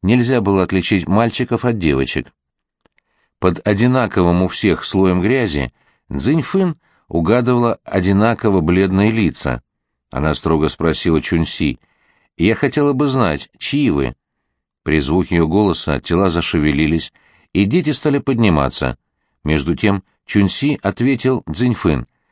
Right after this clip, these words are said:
«Мы разные. Одни погорелых, другие повешенных», и, подумав, повторил: «Разные». Девочка достала из корзинки одну из плетёнок, ту, в которой лежали капустные листья.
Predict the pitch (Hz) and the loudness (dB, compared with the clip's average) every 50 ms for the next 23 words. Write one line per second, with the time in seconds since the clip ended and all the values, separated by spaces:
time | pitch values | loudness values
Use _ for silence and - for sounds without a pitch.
0 | _ _ _ _ _ - 69 80 80 87 98 107 107 85 71 73 69 65 60 62 | _ _ _ _ _ -4 -2 0 2 2 2 0 -2 -2 -4 -4 -2 -2 -4 -6
1 | - _ _ _ _ _ _ _ - 80 92 113 160 190 185 - 82 69 73 76 | -10 _ _ _ _ _ _ _ -4 -4 -2 0 0 -2 0 -2 -2 0 0 2
2 | 76 85 113 127 123 117 101 - - _ _ _ _ - 69 69 76 73 69 78 | 2 2 2 0 0 -2 -4 -8 -14 _ _ _ _ -6 -2 0 0 2 2 2
3 | 78 76 - 76 73 76 80 98 104 - - 107 101 98 95 - - _ _ _ | 0 2 2 0 2 2 2 0 0 -2 -2 -2 -2 -2 -2 -6 -10 _ _ _
4 | _ _ _ _ _ - 78 80 76 69 - 95 101 117 160 160 156 143 127 - | _ _ _ _ _ -2 -2 -2 -2 0 -2 -2 0 0 0 0 -2 -2 -4 -8
5 | _ _ - 135 123 - - 135 107 82 76 71 62 58 - _ _ _ _ - | _ _ -6 -6 -6 -2 -2 0 0 2 0 0 -2 -6 -10 _ _ _ _ -6
6 | - 73 90 95 92 73 69 69 65 62 58 - _ _ _ _ _ _ _ _ | -4 -2 0 0 -2 -2 -2 -4 -4 -4 -6 -8 _ _ _ _ _ _ _ _
7 | _ _ _ _ _ _ _ _ _ 57 58 71 82 82 78 - - 76 78 78 | _ _ _ _ _ _ _ _ _ -6 -2 0 0 0 0 -2 -2 -2 -2 -2
8 | - - 82 80 78 78 - - - 82 80 73 90 92 87 80 - 85 73 69 | -2 -2 0 0 0 0 -2 -2 -2 -2 0 0 0 0 0 0 0 -2 0 0
9 | 82 85 82 82 - - 98 104 101 - 120 92 76 73 67 - _ _ _ _ | 0 0 0 -2 -2 -2 -2 -2 0 0 0 2 2 0 -2 -6 _ _ _ _
10 | _ _ _ _ _ _ _ _ - 135 135 117 - - 92 80 - 98 95 92 | _ _ _ _ _ _ _ _ -2 0 0 -2 -2 -2 -2 0 2 2 2 2
11 | 90 95 92 98 110 101 95 87 - 101 95 - - 98 85 - - 104 113 107 | 2 2 2 2 2 0 0 0 0 -2 -2 0 -2 -2 -2 0 0 0 2 2
12 | 92 78 67 - - - 69 64 62 62 | 2 0 0 -2 -4 -6 -4 -4 -6 -8